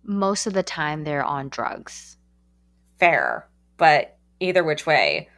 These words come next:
Speaker 2: like, you gotta wear, I've s-, I've heard Ali Wong talk about it. You gotta wear, like, a diaper afterwards. You're pretty
Speaker 1: Oh,
Speaker 2: much
Speaker 1: yeah.
Speaker 2: ripped.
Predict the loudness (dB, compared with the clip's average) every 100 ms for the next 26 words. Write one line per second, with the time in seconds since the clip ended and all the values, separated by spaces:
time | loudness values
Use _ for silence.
0 | _ -12 -4 2 4 6 8 8 6 2
1 | 0 2 4 4 8 8 6 2 -2 -2
2 | -4 -4 -2 0 2 0 0 0 4 4
3 | 4 2 0 0 0 2 4 6 6 4
4 | 2 2 4 2 -2 -14 -14 -10 2 8
5 | 10 8 6 6 6 2 -8 -10